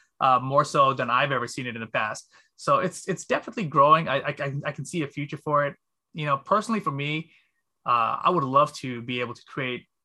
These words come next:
tutorial content again, um, but do it in a way that's just more accessible for people. I feel like when I did it before, it was, like, an hour long to teach a character. And unfortunately, it's <laughs> necessary to be that way, right? So,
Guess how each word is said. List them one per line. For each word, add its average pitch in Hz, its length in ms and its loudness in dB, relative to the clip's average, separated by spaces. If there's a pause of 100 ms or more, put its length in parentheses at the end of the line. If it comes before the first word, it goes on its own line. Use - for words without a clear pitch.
(140)
tutorial 139 420 0
content 165 380 2
again, 165 480 -2
um, 120 360 2
but 127 260 4 (400)
do 202 80 2
it - 20 2
in 214 60 2
a 196 40 0
way 185 120 4
that's 151 160 -2
just 156 160 -4
more 147 220 4
accessible 139 440 -2
for 120 120 -14
people. 120 240 -6
I 123 60 -4
feel 180 140 0
like 156 200 0
when 135 80 0
I 135 40 0
did 143 160 -4
it 135 60 -10
before, 127 480 0
it 127 60 -6
was, 120 360 -8 (300)
like, 143 100 -6
an 139 120 -6
hour 139 420 6
long 120 260 4
to - 80 -12
teach 131 200 -8
a 123 60 -10
character. 117 640 -6
And 123 420 -4 (760)
unfortunately, 165 600 2
it's 139 140 -10
<laughs> 151 120 -2
necessary 196 520 2
to 185 100 2
be 165 220 2
that 127 200 2
way, 120 120 -4
right? 135 280 -4
So, 131 240 2